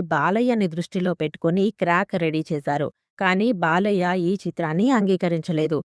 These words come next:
ఆ తర్వాత వెంకటేష్కి గోపీచంద్ మల్లేని కథ వినిపించారు.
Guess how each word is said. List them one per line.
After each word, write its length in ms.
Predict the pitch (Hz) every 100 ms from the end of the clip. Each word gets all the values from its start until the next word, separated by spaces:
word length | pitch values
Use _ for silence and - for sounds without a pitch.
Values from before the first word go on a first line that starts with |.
| _ _ 180
ఆ 140 | 180
తర్వాత 420 | 247 226 185 175 175 180
వెంకటేష్కి 720 | 160 170 233 220 165 - 214 262
గోపీచంద్ 680 | 180 175 185 247 233 185 165
మల్లేని 520 | 151 170 180 160 170
కథ 260 | - 165 185
వినిపించారు. 680 | 180 160 175 170 185 156